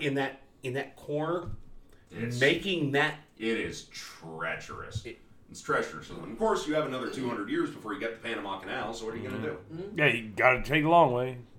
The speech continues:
Speaker 2: Yeah. And the prevailing trade winds were, are more likely to take you down around South America, and it's,
Speaker 1: Right.
Speaker 2: and you do get to Spanish settlements a lot sooner than if you try to go around the other way, around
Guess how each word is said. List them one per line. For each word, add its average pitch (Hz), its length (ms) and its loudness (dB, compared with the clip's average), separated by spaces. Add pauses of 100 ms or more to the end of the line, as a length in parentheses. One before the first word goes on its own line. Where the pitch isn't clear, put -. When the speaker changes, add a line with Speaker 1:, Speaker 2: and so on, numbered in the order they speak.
(160)
Speaker 2:
Yeah. 104 160 -6 (1120)
And 113 500 0 (320)
the 104 80 -10
prevailing 110 400 -2
trade - 300 -4
winds 113 340 -6
were, 101 220 -8 (160)
are 98 160 -8
more 104 180 -8
likely 104 320 -8
to - 40 -8
take 101 160 -6
you 98 100 -10
down 101 280 -2
around 95 240 -4
South - 240 -4
America, 95 600 -4 (220)
and 95 140 -6
it's, - 300 -10 (520)
Speaker 1:
Right. 135 140 -4
Speaker 2:
and 123 80 -2
you 120 100 -2
do 151 260 0
get 147 280 2
to 131 180 -4
Spanish 131 580 -4
settlements 123 440 -2
a 95 60 -8
lot 107 500 0
sooner 143 380 -4
than 113 160 -8
if 110 160 -8
you 107 140 -2
try 110 240 -4
to 104 60 -6
go 110 120 -4
around 107 280 -4
the 104 80 -6
other 107 180 -4
way, 123 180 -4
around 117 320 -6